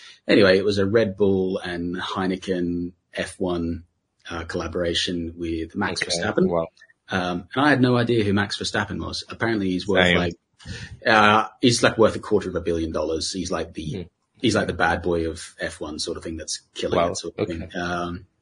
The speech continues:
Speaker 1: anyway, like, just that, that sort of stuff.
Speaker 2: Okay.
Speaker 1: Um,
Speaker 2: So feel
Speaker 1: and
Speaker 2: like,
Speaker 1: it
Speaker 2: uh, for the, the, so the sport you mentioned, like, uh, and, and obviously, like, uh,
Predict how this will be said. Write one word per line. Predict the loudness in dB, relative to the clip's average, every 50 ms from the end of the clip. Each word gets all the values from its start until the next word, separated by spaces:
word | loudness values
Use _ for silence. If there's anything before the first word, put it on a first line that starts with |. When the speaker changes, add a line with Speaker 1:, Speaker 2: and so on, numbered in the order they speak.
| _
Speaker 1:
anyway, | 4 8 8 10 12 12 12
like, | 12 10 8 8
just | 6 6 8 8
that, | 6 6 6
that | 6 6 6 6
sort | 4 4 4
of | 4
stuff. | 2 4 10 10 10 10
Speaker 2:
Okay. | 10 8 8 8 8
Speaker 1:
Um, | 8 4 4 4
Speaker 2:
So | 6 8 8 8 8
feel | 6 -2 -4 6 10 10 12 12
Speaker 1:
and | 12 12 10 10 10
Speaker 2:
like, | 8 6 6
Speaker 1:
it | 4 4
Speaker 2:
uh, | 4 2
for | 2 2 4
the, | 4 2 0 0 0
the, | -2 -2 -2
so | 0 4 4 4 4 4 0
the | 0 0
sport | 2 6 6 6 6 8
you | 4 4
mentioned, | 6 6 4 4 2 0 0 2
like, | 2 2 0 2 2
uh, | 2 2 2 2 0 -2 -6 -8
and, | -10 -10 -10 -8 -10
and | -8 -8 -6 -4
obviously, | -6 -4 -4 -4 -4 -2 -2 -2 -2 -2
like, | -2 -4 -6 -6 -10 -10
uh, | -10 -10